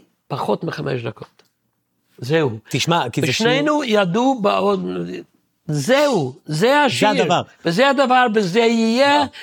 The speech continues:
Speaker 1: ואפילו, אפילו שמנדי וייס ייקח לו כ-, כמה, כמה פעמים,
Speaker 2: מהמם.
Speaker 1: י-, בסוף יגיע.
Speaker 2: אגב, כל, כמה פעמים זה ההתחלה, ההתחלה. יש, יש קטע,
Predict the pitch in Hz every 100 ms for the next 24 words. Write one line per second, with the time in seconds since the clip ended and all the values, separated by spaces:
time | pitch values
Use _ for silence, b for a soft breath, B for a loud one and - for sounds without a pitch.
0 | B B 196 196 - 277 294 262 220 -
1 | 262 - 226 254 254 233 233 226 190 -
2 | B - 175 240 226 214 208 185 202 208
3 | 208 202 196 170 214 208 208 214 180 202
4 | 220 262 247 131 123 196 - _ _ _
5 | 160 - 175 165 160 247 233 196 170 151
6 | 131 196 214 - 202 151 151 202 202 196
7 | 233 220 - 147 151 143 - 160 151 104
8 | 104 147 - 127 - 151 139 B B B
9 | B _ _ 156 190 208 - 143 175 -
10 | - 214 202 151 160